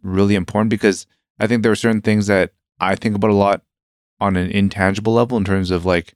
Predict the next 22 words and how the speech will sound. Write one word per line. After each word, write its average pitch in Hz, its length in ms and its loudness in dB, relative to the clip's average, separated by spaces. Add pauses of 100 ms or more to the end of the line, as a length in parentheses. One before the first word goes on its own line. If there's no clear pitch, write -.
(400)
psychologically, 98 760 0
what 92 140 0
do 95 120 2
I 92 60 2
need 90 280 0
to - 100 -16
do 90 400 -2 (120)
the - 60 -10
best 90 280 -2
work? 127 180 0
And 92 240 -4
sometimes 120 360 -2
it's 101 140 -4
just 101 220 -4
really 92 220 2
about 90 240 -2
getting 90 200 -4
a 85 40 -8
good 90 140 0
night's 87 420 -4 (100)
rest 90 420 -2
or 87 300 0